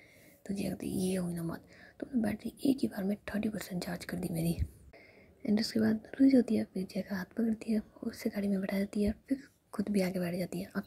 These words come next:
चलो, हो गया ना चार्जर।" तो ये लोग जो होते हैं फिर दोबारा से गाड़ी start करके आगे बढ़ ही रहे होते हैं, लेकिन अब रूही को भी जिया पे प्यार आने लग जाता है, तो वो उसके हाथ के ऊपर अपना हाथ रख लेती है। तो जिया को तो पता होता है कि कुछ देर बाद रूही खुद ही उसके पास आ जाएगी।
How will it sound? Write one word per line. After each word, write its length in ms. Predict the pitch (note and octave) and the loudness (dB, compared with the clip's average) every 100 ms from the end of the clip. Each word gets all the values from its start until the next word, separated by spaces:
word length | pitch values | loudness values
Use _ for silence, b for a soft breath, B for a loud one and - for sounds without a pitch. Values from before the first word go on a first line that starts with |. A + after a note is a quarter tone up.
| - | -2
चलो, 300 | A3+ A#3 G3+ | 2 4 2
हो 240 | - F#3+ | 0 0
गया 140 | G#3 | 0
ना 120 | F3 E3+ | 0 -2
चार्जर।" 380 | E3 F3 E3+ - B B B B B B | -2 -2 -2 -4 B B B B B B
तो 80 | B3 | 0
ये 60 | A#3+ | 4
लोग 240 | A#3 A3+ | 4 2
जो 80 | A3 | 0
होते 220 | G#3 G3 | -2 -2
हैं 140 | G3 G3+ - _ | -6 -6 -16 _
फिर 80 | G3 - | -12 -6
दोबारा 320 | F3+ - G3+ | -6 -2 -2
से 200 | - G3+ | -2 -4
गाड़ी 220 | G3+ - | -4 -8
start 300 | - - G#3 | -8 -10 -8
करके 300 | - G3+ G3 | -6 -6 -4
आगे 220 | F#3 F#3+ | -4 -4
बढ़ 120 | G3 | -2
ही 80 | F#3 | -2
रहे 100 | G#3 | -2
होते 220 | G3+ - | -4 -4
हैं, 60 | F#3 - _ - B B B B B B3+ | -8 -8 _ -20 B B B B B -2
लेकिन 360 | - - A3 | -2 0 2
अब 100 | G#3+ - | 2 2
रूही 200 | - G#3 | 2 2
को 180 | - G#3 | 2 0
भी 160 | G3+ | 2
जिया 200 | G3 F3+ | 0 -6
पे 200 | F3 F3 G3 | -8 -8 -8
प्यार 180 | G3+ G#3 | -6 -4
आने 200 | F3+ E3+ | -4 -4
लग 180 | E3+ F3+ | -4 -4
जाता 260 | - - | -10 -14
है, 60 | G3 - _ - | -14 -16 _ -18
तो 60 | |
वो 120 | - | -4
उसके 200 | A#3 - | -4 0
हाथ 120 | G#3+ G#3 | 0 0
के 180 | - | -4
ऊपर 120 | G#3+ G#3 | -8 -8
अपना 200 | G3+ G3 | -4 -4
हाथ 140 | F#3 - | -4 -8
रख 120 | G3+ | -8
लेती 300 | G3+ F#3+ F#3 | -6 -6 -6
है। 80 | G3 - b b b b - | -8 -10 b b b b -6
तो 80 | A#3+ | 0
जिया 160 | C4 | 0
को 80 | C4+ | 0
तो 80 | B3+ | -2
पता 220 | - - | -6 -6
होता 200 | G#3 G3+ | -6 -4
है 140 | G#3 - - | -8 -6 -2
कि 80 | |
कुछ 140 | B3+ C4+ | -2 -2
देर 160 | B3 A#3+ | -6 -4
बाद 100 | G#3+ | -2
रूही 120 | G3+ | 0
खुद 220 | G3 - F#3 | -2 -4 -2
ही 100 | E3+ | -2
उसके 180 | - | -4
पास 280 | F#3+ - F3+ | -10 -8 -6
आ 40 | F#3+ | -6
जाएगी। 360 | F#3 F3 F#3+ | -4 -4 -4